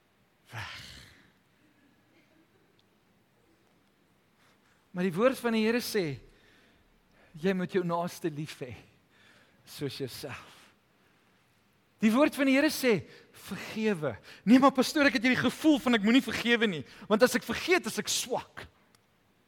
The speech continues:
Nee, dis juis wanneer jy vergewe, wanneer die krag van die Here in jou opkom, want dit is net deur sy genade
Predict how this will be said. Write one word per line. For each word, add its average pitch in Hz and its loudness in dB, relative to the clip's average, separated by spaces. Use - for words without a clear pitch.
Nee, 160 -2
dis 139 -6
juis 190 0
wanneer 165 -2
jy 156 -2
vergewe, 143 -4
wanneer 147 -4
die - -12
krag 185 -6
van 160 -8
die 135 -8
Here 165 0
in 139 -6
jou 131 -6
opkom, 135 -10
want 151 -2
dit 156 -2
is - -10
net 214 -4
deur 185 0
sy 190 2
genade 160 0